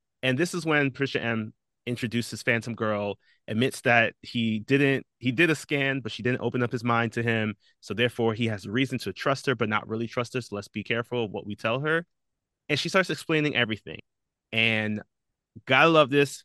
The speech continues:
because it is everything we have seen in the show. It isn't things that happen behind the scenes.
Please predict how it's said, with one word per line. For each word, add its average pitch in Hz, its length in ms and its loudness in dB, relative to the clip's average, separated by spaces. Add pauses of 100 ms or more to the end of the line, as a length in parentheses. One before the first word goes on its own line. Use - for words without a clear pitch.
because 117 360 0
it 110 100 0
is 107 120 -6 (100)
everything 131 600 2
we 107 120 -4
have 101 140 -6
seen 117 680 -2 (240)
in 104 160 -6
the 101 80 -6
show. 87 520 -4 (240)
It 113 120 -2
isn't 135 460 2
things 135 260 0
that 135 140 2
happen 131 340 0
behind 123 380 0
the 120 40 -8
scenes. 104 520 -8